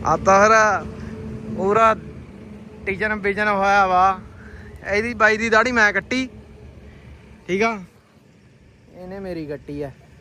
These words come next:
ਹੁਣ ਦੇਖ ਲਓ ਵੀ ਕਿਹਦੀ ਦਾੜੀ ਕੱਟੀ ਵੀ ਵਧੀਆ। ਕੁਮੈਂਟ ਕਰਕੇ ਦੱਸ ਦਿਓ।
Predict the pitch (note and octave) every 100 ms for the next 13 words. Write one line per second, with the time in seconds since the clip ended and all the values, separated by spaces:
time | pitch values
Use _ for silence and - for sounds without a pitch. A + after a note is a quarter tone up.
0 | - - - - - - - - F3 G3
1 | - C#5+ D5 C#5 B4 G#4 F#3+ G#3+ G3+ F#3+
2 | G3+ G3+ F#3+ - - - - - - -
3 | - - - F#3 F3 G3+ A3+ G#3 G3 G3+
4 | F#3+ F#3+ F3 G#3 A#3+ - - - - -
5 | - D3 D3 F3 E3 C3+ - - - -
6 | - - - - - - - - - -
7 | C#3 D#3 E3 F3+ D#3+ E3 D#3 D3+ D#3 F#3